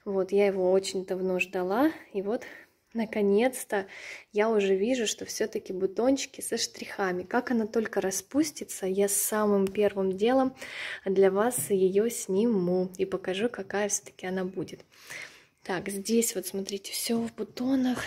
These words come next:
Вот эта вот нежнятина прям распустилась, прям нежная-нежная.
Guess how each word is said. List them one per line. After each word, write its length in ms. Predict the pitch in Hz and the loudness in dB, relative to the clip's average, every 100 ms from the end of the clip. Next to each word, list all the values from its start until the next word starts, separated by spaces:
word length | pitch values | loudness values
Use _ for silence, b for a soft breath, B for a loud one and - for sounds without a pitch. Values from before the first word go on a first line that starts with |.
| B B B B B B - | B B B B B B -20
Вот 80 | - | -14
эта 80 | 196 | -12
вот 180 | 190 | -4
нежнятина 800 | 214 208 208 208 208 196 - 202 196 | 2 2 4 2 2 0 -4 -10 -8
прям 360 | 196 196 190 | -8 -6 -4
распустилась, 920 | 190 190 - 196 - - 208 202 202 | -6 -8 -12 -10 -10 -8 -6 -6 -8
прям 220 | - 208 208 | -12 -6 -2
нежная-нежная. 1040 | 226 262 262 254 247 240 214 202 202 202 | 2 0 0 -2 0 0 0 -2 -4 -8